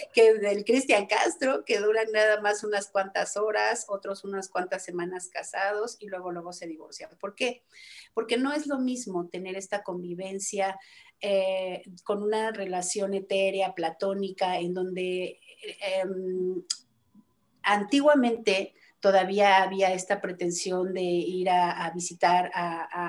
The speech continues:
a la novia, a su casa y salir a tomar un café. Y ahora las relaciones han cambiado mucho, Alex. Fíjense, amigos, que, eh, es común que si, eh, u-, los jóvenes se conocen en lo que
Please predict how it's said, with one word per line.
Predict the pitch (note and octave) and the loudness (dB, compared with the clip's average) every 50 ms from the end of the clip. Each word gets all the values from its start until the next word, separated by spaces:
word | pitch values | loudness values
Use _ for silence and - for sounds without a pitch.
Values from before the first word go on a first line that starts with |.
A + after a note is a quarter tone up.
| C#3+ F3 | -6 -6
a | E3+ | -8
la | E3+ F3 E3+ | -6 -6 -6
novia, | F3+ F#3 F#3+ G3 F#3+ F#3+ F#3+ F#3 F3+ E3 E3 | -4 -2 0 -2 -2 0 0 0 0 0 -2
a | E3 | -4
su | - - - | -8 -6 0
casa | - F3+ F#3 F#3+ F#3 - G3 F3+ E3 | 4 4 4 4 2 2 0 0 0
y | F#3 | 0
salir | F3+ - F#3+ F3+ F#3 F#3 | -2 -2 -2 -2 0 0
a | F#3+ F#3+ | -2 0
tomar | - F3+ F3+ F3 E3+ | 0 -2 -2 -2 -2
un | E3+ E3+ | -4 -4
café. | - G#3+ - - F#3 F#3 F#3 F#3 F3 E3+ | -4 -4 -4 -4 -6 -6 -4 -2 -2 -4
Y | E3 - - - - - - - - - - | -4 -6 -12 -18 -18 -18 -20 -20 -18 -8 0
ahora | - A#3+ C4 C#4 E4 E4 | 2 2 2 4 2 2
las | D4+ C#4+ - | 2 2 2
relaciones | A3 G#3+ G3+ G3+ - A3 A3 A3 A3 G#3+ | 0 -2 -2 -2 -4 -4 -4 -4 -4 -6
han | G3+ | -8
cambiado | G3+ - G3 G3 F#3 F3+ F3+ F3+ F3+ | -6 -6 -6 -4 -4 -4 -4 -4 -2
mucho, | F3+ F3 F3+ F3 - - | -2 -2 -2 -4 -4 -10
Alex. | D#3 C#3+ D3 - - - _ _ _ _ - - - - _ - | -10 -10 -12 -16 -18 -20 _ _ _ _ -20 -20 -20 -20 _ -8
Fíjense, | - A3 A#3 A#3+ A#3+ A#3+ A3+ | -6 -2 0 0 0 0 0
amigos, | G#3+ G#3 G3 G3+ G3 G3 - | 0 0 0 0 0 -2 -2
que, | - - F#3+ F3+ F3 F3 E3+ E3+ _ _ _ _ _ - | -4 -2 -2 0 0 -2 -4 -8 _ _ _ _ _ -8
eh, | G#3 G3+ G3 F#3+ F#3 F#3 F#3 F3+ F#3 F3+ F3 F3 F3 - | -4 -2 -2 -2 -2 -2 -2 -2 -2 -2 -2 -2 -2 -2
es | - G#3+ - | -2 -2 -2
común | - C4 B3 A#3+ A3 A3 A3 A3 G#3+ G#3+ G#3+ - _ - | 0 -2 -2 0 0 0 0 -2 -2 -4 -6 -12 _ -6
que | G#3+ F#3+ F3+ F3 E3+ E3+ E3+ E3+ E3+ | -4 -4 -2 -2 -2 -2 -4 -4 -4
si, | - - F#3+ F3+ F3 F3+ F3+ F3+ E3+ - - | -4 -4 -4 -4 -4 -4 -4 -4 -4 -6 -6
eh, | F#3 F3+ F3+ E3+ | -4 -4 -4 -4
u-, | D3 F#3 F#3 - | -6 -10 -10 -8
los | F#3 F#3 F#3 F3+ | -6 -4 -4 -4
jóvenes | - - G#3+ A3+ A#3 A#3 A3+ - | 0 0 0 0 0 -4 -6 -8
se | A3 G#3 | -8 -6
conocen | - F3+ F3+ F3+ F3+ F3+ - G#3 G3 G3 - | -4 -2 -2 -2 -2 -2 -4 -6 -6 -6 -4
en | F3+ F3 E3+ | -4 -2 -2
lo | E3+ E3 E3 - | -2 -4 -6 -8
que | - F#3 F3+ F3 F3 F3 F3 E3+ E3+ E3+ | -8 -6 -4 -2 -2 -2 -2 -4 -4 -4